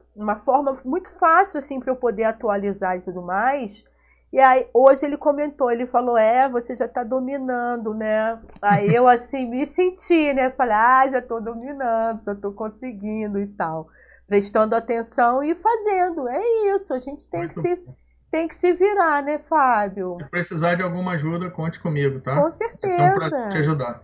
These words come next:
Speaker 1: Poxa, imagina. Adorei nossa conversa, adorei. A gente fica um pouco assim, né, ansioso, nervoso, porque não
Speaker 2: Ah.
Speaker 1: sabe como vai ser.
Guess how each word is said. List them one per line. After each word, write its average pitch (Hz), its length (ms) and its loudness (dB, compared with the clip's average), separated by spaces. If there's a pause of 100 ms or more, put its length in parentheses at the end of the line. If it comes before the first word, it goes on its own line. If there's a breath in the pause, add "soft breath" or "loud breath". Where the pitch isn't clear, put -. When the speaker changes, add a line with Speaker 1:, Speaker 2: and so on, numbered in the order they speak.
Speaker 1:
Poxa, 247 440 -2
imagina. 240 800 -6 (400 soft breath)
Adorei 381 540 2
nossa 359 240 -2
conversa, 311 760 0
adorei. 302 520 0
A 285 60 -4
gente 294 220 -8
fica 311 180 -6
um 277 80 -8
pouco 285 300 -2
assim, 285 260 -12
né, 269 240 -4 (540)
ansioso, 254 1000 8
nervoso, 240 840 2
porque 240 320 -10
não 233 80 -8
Speaker 2:
Ah. 156 200 2
Speaker 1:
sabe 226 160 2
como 233 320 -6
vai 233 240 -2
ser. 269 460 -4